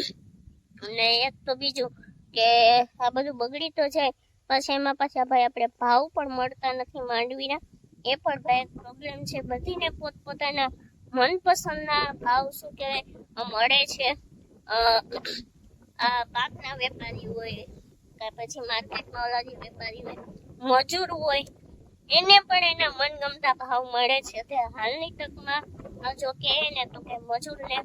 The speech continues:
પાંચસો થી લઈને આઠસો સુધીમાં મજૂરી એને, મ-, શું કહેવાય, એનો ભાવ એને મળે છે એક દિવસનું.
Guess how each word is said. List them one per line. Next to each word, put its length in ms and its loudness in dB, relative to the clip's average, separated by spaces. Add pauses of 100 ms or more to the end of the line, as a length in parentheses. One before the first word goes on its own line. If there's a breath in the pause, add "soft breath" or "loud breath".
(600)
પાંચસો 560 6
થી 300 0
લઈને 380 6 (560)
આઠસો 420 8
સુધીમાં 560 -6
મજૂરી 420 -6 (360)
એને, 240 4 (280)
મ-, 240 -12
શું 180 -20
કહેવાય, 300 -4
એનો 100 -8
ભાવ 400 0
એને 140 -8
મળે 420 2
છે 200 -12 (400)
એક 260 10
દિવસનું. 520 -4